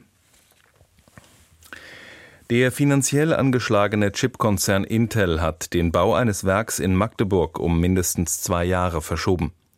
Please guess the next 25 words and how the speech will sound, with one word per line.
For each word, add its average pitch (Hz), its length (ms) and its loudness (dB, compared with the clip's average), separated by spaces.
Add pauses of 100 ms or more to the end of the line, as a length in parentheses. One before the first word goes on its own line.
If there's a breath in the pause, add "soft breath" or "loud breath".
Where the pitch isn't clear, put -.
(540 loud breath)
Konzernchef 95 800 0
Gelsinger 98 540 2
stellte 101 640 0
eine 92 180 0
Verzögerung 95 800 0
von 95 300 0
rund 104 340 -2
zwei 90 220 0
Jahren 95 420 2
in 85 140 0
Aussicht, 82 640 -2
machte - 340 -4
aber 87 160 0
deutlich, 90 540 0
dass 104 220 -2
es - 200 -4
nur 104 220 2
eine 101 200 2
Schätzung 101 580 -2
auf 92 180 -2
Basis 92 420 0
der 95 140 0
erwarteten 98 560 0
Nachfrage 90 640 0
sei. 76 240 -2